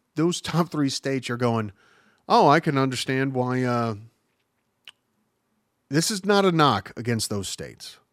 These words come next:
but it's a reality. You guys ain't even in, in, you guys ain't known for being smart. You got, well, book smart. I'm sure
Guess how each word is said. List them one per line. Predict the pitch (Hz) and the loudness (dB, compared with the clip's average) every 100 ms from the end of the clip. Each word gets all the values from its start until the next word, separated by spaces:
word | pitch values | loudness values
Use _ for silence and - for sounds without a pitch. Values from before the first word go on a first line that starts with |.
| _ _ _ _ _ | _ _ _ _ _
but | 113 110 127 | -2 2 2
it's | 120 | 2
a | 120 | -4
reality. | 113 110 107 101 90 80 - _ _ _ _ _ _ - | -2 -2 -2 -2 -6 -12 -20 _ _ _ _ _ _ -4
You | 123 | 0
guys | 196 180 175 160 | 2 4 2 2
ain't | 156 156 | 2 2
even | 151 139 127 | 2 0 -2
in, | 113 107 101 98 - | -2 -4 -8 -12 -10
in, | 117 107 104 104 104 - | -6 -6 -6 -8 -10 -10
you | 131 143 | -4 -2
guys | 151 147 123 - | 0 0 -4 -8
ain't | 120 113 110 - | -4 -4 -4 -4
known | 110 110 110 104 101 | -4 -2 0 -2 -4
for | - | -8
being | 92 101 90 87 | -10 -10 -12 -10
smart. | - - 78 76 71 - _ _ _ _ _ _ _ _ _ _ _ _ _ _ _ | -10 -10 -12 -14 -14 -20 _ _ _ _ _ _ _ _ _ _ _ _ _ _ _
You | 120 147 | -2 2
got, | 143 131 131 | 2 2 0
well, | 135 127 117 110 _ _ _ _ | 2 2 0 -4 _ _ _ _
book | 143 139 | 0 0
smart. | - 82 67 _ _ _ _ _ - | -4 -12 -14 _ _ _ _ _ -4
I'm | 135 | -2
sure | 165 - 151 | -2 -2 -2